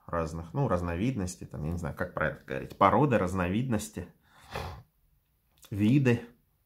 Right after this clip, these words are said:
Виды, наверное, правильнее в данном случае. Ну, вот это вот уже пошли российские марки.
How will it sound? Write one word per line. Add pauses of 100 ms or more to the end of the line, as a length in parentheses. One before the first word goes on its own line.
(960)
Виды,
наверное,
правильнее (1040)
в
данном
случае.
Ну,
вот
это
вот
уже
пошли
российские
марки.